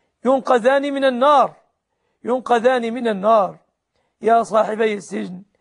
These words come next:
أأرباب متفرقون خير أم الله الواحد القهار؟ ما تعبدون من دونه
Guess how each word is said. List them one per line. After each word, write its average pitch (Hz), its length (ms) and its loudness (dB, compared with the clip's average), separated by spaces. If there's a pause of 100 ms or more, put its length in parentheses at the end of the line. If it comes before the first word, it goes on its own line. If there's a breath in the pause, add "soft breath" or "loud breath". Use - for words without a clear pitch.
(480)
أأرباب 233 580 2
متفرقون 202 1200 -6 (320)
خير 214 420 0 (760)
أم 294 160 2
الله 277 560 2
الواحد 208 520 0
القهار؟ 196 720 -8 (680 soft breath)
ما 269 260 2
تعبدون 277 720 0
من 277 200 -4
دونه 247 400 0